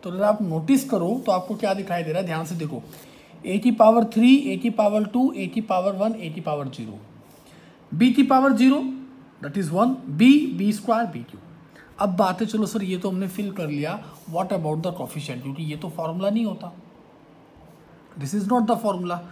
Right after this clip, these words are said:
तो formula के लिए हमें किसी चीज़ की help लेनी पड़ती है, और जिसकी हम help लेते हैं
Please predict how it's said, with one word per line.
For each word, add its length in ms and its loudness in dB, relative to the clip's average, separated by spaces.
तो 80 -8
formula 560 2
के 140 2
लिए 280 0
हमें 320 -4
किसी 240 -6
चीज़ 260 -8
की 120 -4
help 300 -6
लेनी 200 -4
पड़ती 380 -8
है, 220 -4
और 160 -8
जिसकी 360 -8
हम 140 -4
help 360 -10
लेते 280 -8
हैं 200 -10